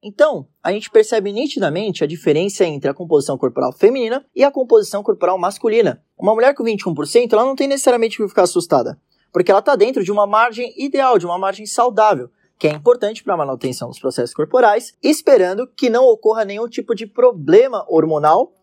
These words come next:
e, consequentemente, isso afetar outros processos do nosso corpo.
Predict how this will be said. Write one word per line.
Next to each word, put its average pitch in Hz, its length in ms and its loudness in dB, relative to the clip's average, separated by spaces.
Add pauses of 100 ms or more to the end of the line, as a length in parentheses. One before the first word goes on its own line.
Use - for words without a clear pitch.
(260)
e, 277 80 -2
consequentemente, 170 1120 -2
isso 175 240 -2
afetar 170 400 0
outros 185 300 -4
processos 190 420 -8
do 202 80 -2
nosso 165 260 -4
corpo. 143 380 2